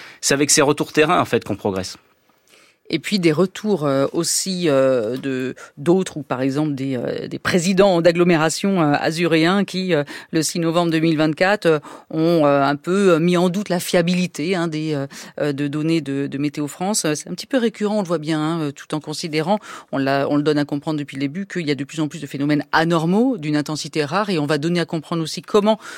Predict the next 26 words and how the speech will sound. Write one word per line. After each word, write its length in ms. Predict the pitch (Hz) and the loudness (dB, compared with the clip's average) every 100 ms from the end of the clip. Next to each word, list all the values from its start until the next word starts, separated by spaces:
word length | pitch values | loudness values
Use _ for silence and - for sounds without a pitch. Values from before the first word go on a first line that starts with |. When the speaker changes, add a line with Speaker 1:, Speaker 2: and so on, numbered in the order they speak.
| - | -10
Speaker 2:
doit 140 | - 135 | -6 -6
se 100 | 147 | -4
faire 240 | - 156 | -4 -4
cette 160 | - - | -6 -10
finesse 300 | - 151 147 | -4 -4 -2
d'analyse. 460 | 143 143 208 170 139 - - - | -2 -2 -2 -6 -8 -12 -14 -8
Mais 80 | 151 | -6
c'est 220 | - 170 | -4 -4
important 420 | 160 190 - 208 | 0 -2 -2 -4
aussi 240 | 175 - 202 | -4 -6 -6
de, 300 | 160 156 143 | -4 -4 -6
de, 140 | 143 | -8
de 100 | 156 | -6
montrer 380 | 156 160 - 190 | -6 -6 -8 -12
que, 160 | - 180 | -10 -8
euh, 260 | 170 151 | -4 -4
il 140 | 143 147 | -4 -8
peut 160 | 175 | -4
y 80 | 160 | -4
avoir 240 | 151 180 | -2 -4
cette, 280 | - 160 - 160 - - - - | -4 -8 -4 -4 -4 -14 -18 -10
cette 180 | 170 | -8
question 300 | - 190 254 | -4 -2 0
de 100 | 220 | 2
la 160 | 175 170 | 2 2
fiabilité. 540 | - 233 208 196 180 | 0 -2 -2 -4 -2